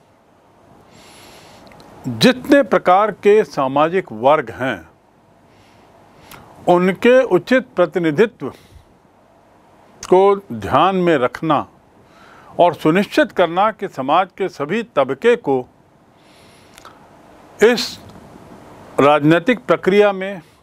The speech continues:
संसदीय व्यवस्था में, शासन व्यवस्था में उचित प्रतिनिधित्व मिले,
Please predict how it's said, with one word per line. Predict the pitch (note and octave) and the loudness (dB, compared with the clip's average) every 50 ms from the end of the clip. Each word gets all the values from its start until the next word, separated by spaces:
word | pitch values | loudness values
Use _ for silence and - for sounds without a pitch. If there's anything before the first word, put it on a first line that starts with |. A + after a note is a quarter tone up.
| _ - _ _ _ _ _ | _ -20 _ _ _ _ _
संसदीय | - F#3+ D#3+ D3 - - D#3 D#3 G3+ A3 G#3+ | -2 -2 -2 -2 -4 -8 -2 0 0 0 2
व्यवस्था | F3+ E3 D#3 D3 D3 C#3+ - - - G#3 G3 | 0 0 0 -2 -2 -6 -8 -6 -2 -2 -2
में, | F3+ E3+ E3 E3+ F3 E3 _ _ _ _ _ _ _ _ | -2 -4 -10 -10 -12 -16 _ _ _ _ _ _ _ _
शासन | - - E3 D3+ D#3 D3+ - G3 G3+ G3 F3+ | -2 0 0 0 0 -2 -4 -6 -4 -2 -2
व्यवस्था | D#3 D3 D3 C#3+ - _ - G#3+ G#3 | -2 -2 -2 -4 -6 _ -2 -2 0
में | F#3 D3+ C#3+ C#3+ D3 C#3+ _ _ _ _ _ _ _ _ _ _ _ _ _ _ _ _ - - _ _ _ _ _ _ _ _ - | 0 -2 -6 -8 -10 -14 _ _ _ _ _ _ _ _ _ _ _ _ _ _ _ _ -20 -20 _ _ _ _ _ _ _ _ 0
उचित | - F3 E3+ - C#4 D4 - - | 0 0 2 2 0 0 0 -2
प्रतिनिधित्व | _ F3 E3+ D3+ - F3 E3 E3 D3+ F#3 B3+ A#3+ - G#3+ | _ -2 -2 -2 -2 -2 -2 0 0 0 -2 -2 -2 -6
मिले, | E3+ C#3 C3 C#3+ D#3 F#3+ F#3 | -4 -2 -2 0 2 2 0